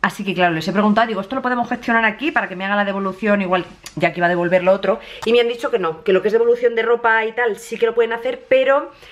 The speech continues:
si hay un producto que falta, eso ya lo tengo que gestionar con, con Bershka Online. Así que nada, tendré que hacer otra gestión, no sé, les escribiré por Twitter. Que cuando escribo a las empresas para cualquier duda o algo así, atención al cliente por Twitter, suele ser bastante efectivo.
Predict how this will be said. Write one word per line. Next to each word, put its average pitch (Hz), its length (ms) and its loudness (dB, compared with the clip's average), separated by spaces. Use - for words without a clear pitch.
si - 100 0
hay 233 100 2
un 233 60 -2
producto 233 380 2
que 233 80 0
falta, 247 340 0
eso 208 240 -6
ya 208 100 -2
lo 196 120 -2
tengo 185 180 0
que 185 140 -2
gestionar 170 520 -2
con, 151 580 0
con 143 360 -2
Bershka 151 380 0
Online. 117 320 0
Así - 220 -8
que - 140 -8
nada, - 720 -12
tendré 175 240 0
que 165 80 0
hacer 156 100 -2
otra 160 160 -2
gestión, 220 380 -2
no 202 80 2
sé, 226 100 -4
les 226 160 2
escribiré 165 400 0
por 175 500 4
Twitter. 233 360 -4
Que 180 120 -2
cuando 185 180 2
escribo 240 840 4
a 226 120 4
las 233 180 -4
empresas 220 460 -6
para 202 260 0
cualquier 185 320 -4
duda 202 220 2
o - 20 6
algo 185 180 4
así, 180 240 -2
atención 190 360 0
al 190 80 -2
cliente 190 260 -2
por 180 140 0
Twitter, 220 260 0
suele 254 220 0
ser 247 120 0
bastante 214 300 -2
efectivo. 190 480 0